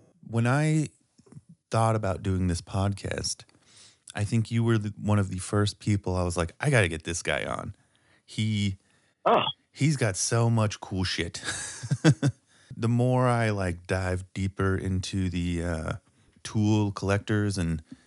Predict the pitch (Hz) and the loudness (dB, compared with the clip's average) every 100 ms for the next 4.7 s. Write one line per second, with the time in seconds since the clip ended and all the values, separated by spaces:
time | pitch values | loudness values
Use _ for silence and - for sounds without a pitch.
0 | - 92 90 95 98 - - - 90 85 | -10 -4 -2 0 0 -2 -8 -10 -6 -4
1 | 82 87 104 104 107 104 98 _ _ _ | -4 -2 2 2 2 0 -2 _ _ _
2 | _ _ _ _ _ _ - 110 - _ | _ _ _ _ _ _ 0 0 0 _
3 | - 123 113 117 110 107 110 120 98 92 | 0 2 2 2 4 4 2 2 0 0
4 | 98 98 - 95 92 87 - | 2 2 0 -2 0 0 -2